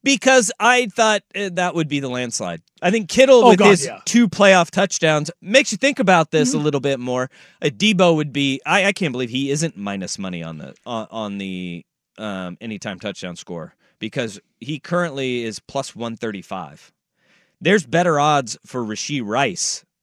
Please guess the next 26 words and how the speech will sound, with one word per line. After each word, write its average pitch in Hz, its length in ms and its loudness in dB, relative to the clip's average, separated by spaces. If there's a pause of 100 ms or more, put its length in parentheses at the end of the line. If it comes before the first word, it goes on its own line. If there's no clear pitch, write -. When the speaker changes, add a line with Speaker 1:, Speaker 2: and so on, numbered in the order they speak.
(120)
Speaker 1:
than 117 160 -6
there 107 180 -6
is 101 260 -8
for - 160 -18
Deebo 104 320 -8
Samuel 95 420 -10
to 92 140 -12
score 92 260 -12
a - 20 -16
Speaker 2:
That's - 60 -18
Speaker 1:
touchdown 101 180 2
in 87 80 4
the - 60 -4
Speaker 2:
interesting, 82 280 -12
Speaker 1:
Super - 120 -18
Bowl, 82 80 -10
Speaker 2:
yeah. - 100 -8
Speaker 1:
which - 120 -12
I 95 140 -10 (220)
find 110 340 -6 (1080)
fascinating. 101 760 -12
Speaker 2:
Strange, 131 640 -10
to 156 80 -12
say 151 160 -10
the 123 60 -16
least. 98 360 -20